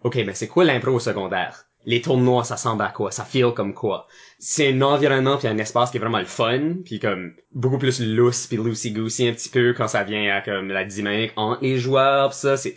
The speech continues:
c'est pour avoir du fun, c'est pour se voir la face des fois aussi, so, c'est des opportunités à ces tournois-là de, de juste se rencontrer, faire des amis, des affaires de même, so, ça, ça m'a permis de voir cette perspective-là. Puis là, je pense après ça, mon temps avec, euh, Martin Légère,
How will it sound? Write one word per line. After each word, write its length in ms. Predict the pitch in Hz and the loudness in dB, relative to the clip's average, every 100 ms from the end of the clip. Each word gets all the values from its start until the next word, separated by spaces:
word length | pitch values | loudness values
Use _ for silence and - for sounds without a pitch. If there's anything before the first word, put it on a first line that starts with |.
| - | -10
c'est 100 | - | -6
pour 180 | 123 147 | 0 2
avoir 280 | 139 120 120 | 4 4 2
du 80 | 110 | 0
fun, 340 | 107 110 110 | -2 -2 0
c'est 140 | 113 113 | -4 -8
pour 380 | - 123 113 107 - - - | -4 -2 -2 -4 -12 -20 -8
se 140 | - | 0
voir 440 | 123 110 113 113 110 | 0 2 2 2 0
la 80 | |
face 300 | 104 117 113 | -2 -4 -4
des 100 | 113 | -4
fois 160 | 104 113 | -2 0
aussi, 300 | 104 - 110 | -2 -4 -8
so, 280 | - 98 - _ _ | -6 -6 -8 _ _
c'est 220 | - - | -8 -2
des 220 | 123 123 135 | 2 4 4
opportunités 480 | 139 127 127 117 | 2 0 0 0
à 40 | 139 | 0
ces 140 | 113 | 0
tournois-là 480 | 113 110 107 104 107 | -4 -2 0 2 0
de, 220 | 98 92 95 - | 0 -4 -8 -8
de 100 | 101 | -6
juste 360 | 95 101 - - _ _ | -2 -4 -6 -14 _ _
se 140 | - | -4
rencontrer, 540 | 113 107 101 104 104 101 | -2 0 -2 -4 -4 -4
faire 180 | 131 95 | -4 -4
des 180 | 101 | -4
amis, 260 | 98 95 95 | -6 -6 -8
des 220 | 107 92 | -6 -6
affaires 240 | 101 101 92 | -4 -4 -4
de 80 | |
même, 280 | 87 95 95 | -4 -6 -6
so, 220 | 101 95 - | -8 -10 -10
ça, 200 | - 160 | -4 -2
ça 120 | 156 | 0
m'a 80 | 120 | 0
permis 240 | 120 113 | 0 2
de 100 | 120 | 2
voir 420 | 107 98 95 98 120 | 2 0 0 0 0
cette 200 | 147 - | -2 -2
perspective-là. 880 | 147 - 147 - 147 139 156 180 - _ - - - | -2 -2 -6 -4 -4 0 -2 -2 -8 _ -20 -20 -6
Puis 120 | 127 | 0
là, 140 | 120 | 2
je 80 | 117 | 2
pense 200 | 120 113 | -2 0
après 300 | 107 - 101 | -2 0 -2
ça, 280 | - 104 101 | 0 -2 -2
mon 160 | 110 104 | -2 -4
temps 220 | - 107 | -2 0
avec, 340 | 98 95 - - | 0 -2 -4 -2
euh, 180 | 98 95 | 0 0
Martin 300 | 95 - 95 | -2 -4 -4
Légère, 640 | 90 95 95 92 90 - | -2 0 0 0 -4 -8